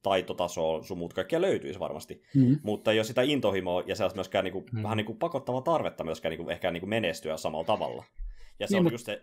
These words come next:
Speaker 1: optio.
Speaker 2: On, on. Ja tässä mun mielestä ensin lähti rohkeasti, lähtikin siihen, että ne lähti. Koska mä en, mä en ymmärrä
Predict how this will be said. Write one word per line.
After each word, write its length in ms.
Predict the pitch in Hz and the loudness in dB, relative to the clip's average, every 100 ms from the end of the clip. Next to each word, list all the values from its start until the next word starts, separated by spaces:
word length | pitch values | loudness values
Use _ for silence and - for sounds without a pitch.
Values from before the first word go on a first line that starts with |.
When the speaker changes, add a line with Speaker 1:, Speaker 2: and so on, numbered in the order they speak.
| - | -2
Speaker 1:
optio. 440 | 117 - 90 71 _ _ _ _ - - | -4 -4 -14 -14 _ _ _ _ -6 4
Speaker 2:
On, 160 | 226 240 | 8 10
on. 180 | 160 107 | 8 6
Ja 100 | 175 | 4
tässä 200 | 170 190 | 8 8
mun 120 | 180 175 | 8 8
mielestä 200 | 170 202 | 8 8
ensin 220 | 180 170 | 8 8
lähti 240 | 170 147 | 8 8
rohkeasti, 540 | 165 160 - 160 - 165 | 8 8 6 2 6 6
lähtikin 380 | 160 147 123 | 6 6 2
siihen, 140 | 120 123 | 4 4
että 120 | 131 | 6
ne 40 | |
lähti. 420 | 143 143 104 117 - - | 6 6 2 -6 -8 -4
Koska 460 | 131 - 151 156 _ _ | -2 4 4 4 _ _
mä 160 | 170 175 | 6 8
en, 160 | 175 185 | 8 6
mä 140 | 185 | 6
en 100 | 196 | 8
ymmärrä 480 | 233 220 165 151 156 | 10 10 10 8 6